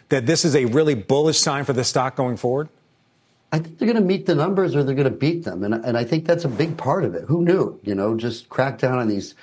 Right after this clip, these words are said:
Speaker 2: password sharing across these families and friends. It's been really accretive to revenue. So, uh, we think they're gonna hit or, or beat, uh,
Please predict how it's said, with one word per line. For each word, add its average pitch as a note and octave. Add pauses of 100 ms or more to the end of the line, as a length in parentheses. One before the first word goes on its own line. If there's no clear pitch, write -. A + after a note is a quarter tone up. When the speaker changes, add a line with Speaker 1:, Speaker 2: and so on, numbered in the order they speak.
(220)
Speaker 2:
password B2+
sharing G#2+
across A#2
these G#2+
families A#2+
and G2
friends. C#3+ (260)
It's B2
been A2+
really B2+
accretive G#2
to A2
revenue. A2+ (400)
So, A2+
uh, A2
we A#2
think E3+
they're C#3+
gonna A#2+
hit C3
or, A#2
or G#2+
beat, A2
uh, G2